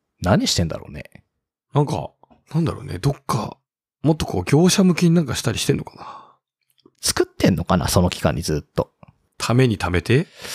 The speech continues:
Speaker 1: うん、けどそういう感じの人たちじゃなかったんだよね。普通におばちゃんだったしさ。
Speaker 2: そこはでも、なんか、お-、卸というかさ、
Speaker 1: そう、卸。
Speaker 2: 販売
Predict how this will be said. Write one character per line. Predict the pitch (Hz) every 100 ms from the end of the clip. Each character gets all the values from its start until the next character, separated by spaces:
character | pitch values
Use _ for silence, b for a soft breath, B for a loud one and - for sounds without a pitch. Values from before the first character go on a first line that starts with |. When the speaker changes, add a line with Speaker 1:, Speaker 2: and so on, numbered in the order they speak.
| B B
Speaker 1:
う | 95 95 101
ん、 |
け | 104
ど | 98
そ | - - 143
う | 180
い | 208
う | 208
感 | 196 202
じ | 202
の | 202
人 | -
た | 185
ち | -
じ |
ゃ | 95
な | 98
か | 113
っ | -
た | 87
ん |
だ | 80
よ | 73
ね。 | 67 73
普 | -
通 | - 135
に | 143
お |
ば | 120 123
ち | 131
ゃ |
ん | 127
だ | 127
っ |
た | -
し | -
さ。 | - 135 - - - _ _ -
Speaker 2:
そ | -
こ | 240
は |
で | -
も、 | 339 123 - _
な | -
ん | 98
か、 | - -
お-、 | 87 -
卸 | 110 110 -
と | -
い |
う | -
か |
さ、 | -
Speaker 1:
そ | 131 117
う、 |
卸。 | 143 120 -
Speaker 2:
販 | 135 147
売 | 143 131 127 120